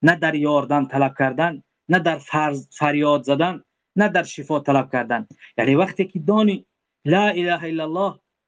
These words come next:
که گفتی، نباید قبری را بپرستی. وقتی لا اله الا الله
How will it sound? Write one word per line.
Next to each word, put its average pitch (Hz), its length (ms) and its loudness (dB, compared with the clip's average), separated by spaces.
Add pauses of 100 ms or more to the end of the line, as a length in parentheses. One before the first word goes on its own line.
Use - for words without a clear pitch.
که 170 100 4
گفتی، 190 540 2
نباید 139 380 0
قبری 127 280 0
را 120 100 0
بپرستی. - 580 -10 (400)
وقتی 175 240 4
لا 196 260 4
اله 180 340 -2
الا 165 160 -2
الله 156 220 -4